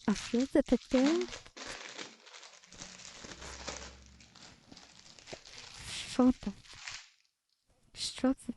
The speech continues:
А, олівці. Але, а. А ну, надіюся, сліпа не залишився. Я люблю малювати собі отак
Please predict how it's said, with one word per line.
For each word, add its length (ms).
А, 640
олівці. 1000
Але, 380
а. 120
А 120
ну, 300
надіюся, 680
сліпа 500
не 160
залишився. 680
Я 380
люблю 320
малювати 640
собі 320
отак 420